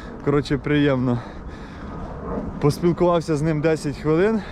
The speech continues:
за яких, може, сказав п'ять слів, а все інше він мені просто розказував, розказував. Коротше, побажав дядьку гарного дня.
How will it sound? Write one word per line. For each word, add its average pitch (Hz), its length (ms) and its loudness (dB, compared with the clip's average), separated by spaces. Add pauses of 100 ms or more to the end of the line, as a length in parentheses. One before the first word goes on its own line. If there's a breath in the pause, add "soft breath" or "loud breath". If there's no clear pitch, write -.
(100 loud breath)
за 123 200 2
яких, 151 400 2
може, 143 320 0
сказав 147 500 0 (760)
п'ять 143 280 2
слів, 185 340 0 (340)
а 127 80 0
все 147 260 2
інше 160 260 2
він 143 140 2
мені 151 160 2
просто 143 500 0 (240)
розказував, 135 680 2
розказував. 143 640 0 (760 loud breath)
Коротше, 135 280 2
побажав 139 460 2
дядьку 135 340 0
гарного 135 460 0
дня. 180 300 0